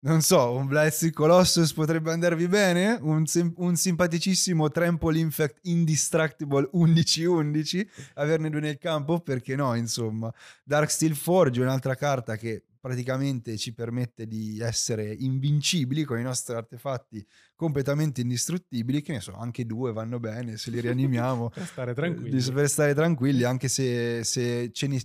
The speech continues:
Speaker 1: ci, ci esiliano una Darksteel Forward, avremo comunque l'altra che ci
Speaker 2: Eh.
Speaker 1: permette di renderli indistruttibili.
Speaker 2: È molto, molto interessante è l'interazione che ha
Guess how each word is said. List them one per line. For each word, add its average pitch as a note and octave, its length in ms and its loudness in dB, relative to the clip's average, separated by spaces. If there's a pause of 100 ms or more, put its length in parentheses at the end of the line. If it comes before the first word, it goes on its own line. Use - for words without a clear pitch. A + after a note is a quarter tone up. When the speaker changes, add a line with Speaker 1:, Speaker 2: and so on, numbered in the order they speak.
Speaker 1:
ci, C3+ 300 -4
ci - 160 -6
esiliano B2+ 600 0
una A#2 320 -4
Darksteel B2+ 440 -2
Forward, A2+ 260 -2
avremo A#2 280 -2
comunque A#2 400 -4
l'altra G#2+ 300 -6
che G#2+ 120 -10
ci A2 80 -10
Speaker 2:
Eh. A2 80 -8
Speaker 1:
permette B2 380 -2
di C#3+ 120 2
renderli E3 460 2
indistruttibili. C3 1040 -4
Speaker 2:
È C#3 100 -6
molto, F#3+ 380 -2
molto F#3+ 260 -4
interessante D#3 680 -6
è C#3 40 -8
l'interazione C3 560 -8
che D3+ 100 -12
ha C3 220 -8